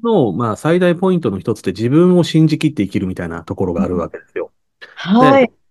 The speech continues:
Speaker 1: 直感もある種そこに結構関係あるんですね。で、
Speaker 2: うん。
Speaker 1: 直感ってそもそも何なのっていうと、あの、大きく言うと二つの側面があるんですよ。
Speaker 2: はい。
Speaker 1: 一つは、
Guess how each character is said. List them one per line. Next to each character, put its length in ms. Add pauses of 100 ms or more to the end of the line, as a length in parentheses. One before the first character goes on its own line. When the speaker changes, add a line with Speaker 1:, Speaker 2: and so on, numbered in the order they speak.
(640)
Speaker 1:
直 200 (100)
感 260
も 160
あ 60
る 120
種 140
そ 180
こ 560
に 180
結 180
構 100
関 260
係 200
あ 80
る 100
ん 60
で 80
す 100
ね。 140 (280)
で、 100
Speaker 2:
う 20
ん。 40
Speaker 1:
直 120
感 260
っ 20
て 80
そ 120
も 100
そ 120
も 60
何 220
な 100
の 120
っ 80
て 100
い 40
う 40
と、 360 (260)
あ 100
の、 140
大 260
き 100
く 120
言 60
う 20
と 100
二 220
つ 100
の 80
側 220
面 100
が 80
あ 20
る 60
ん 40
で 40
す 60
よ。 100 (320)
Speaker 2:
は 140
い。 160 (880)
Speaker 1:
一 120
つ 120
は、 500